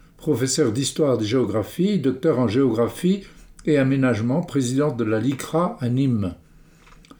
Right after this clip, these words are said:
Il parlera de Maïmonide. Moïse Maïmonide, rabbin érudit et philosophe du Moyen Âge, n'a pas cessé depuis le douzième siècle de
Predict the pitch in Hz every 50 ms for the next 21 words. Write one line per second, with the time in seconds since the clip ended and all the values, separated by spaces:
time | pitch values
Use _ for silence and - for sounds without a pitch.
0 | - - - - - - - - - - - - _ _ _ - 160 151 - 170
1 | 165 143 151 160 151 175 190 151 113 131 123 117 117 147 180 175 160 156 143 143
2 | 139 135 131 131 123 107 95 104 95 - - - - - - - - - - -
3 | - - - - - 135 143 175 180 190 190 180 139 110 123 135 139 135 131 123
4 | 127 127 135 160 196 247 262 190 160 - 127 143 139 127 151 151 143 139 139 131
5 | 123 156 147 135 131 151 151 131 117 - - 170 147 151 143 127 131 151 139 -
6 | - - 120 120 113 113 113 120 127 139 160 185 202 208 190 147 139 113 - -
7 | - - - - - - - - - 135 135 131 - 190 170 - - 190 - -
8 | 214 190 147 143 135 - - 170 175 160 139 131 131 123 117 107 117 156 156 127
9 | 117 131 123 120 113 - - - 214 214 190 - - 143 123 117 139 135 131 127
10 | 120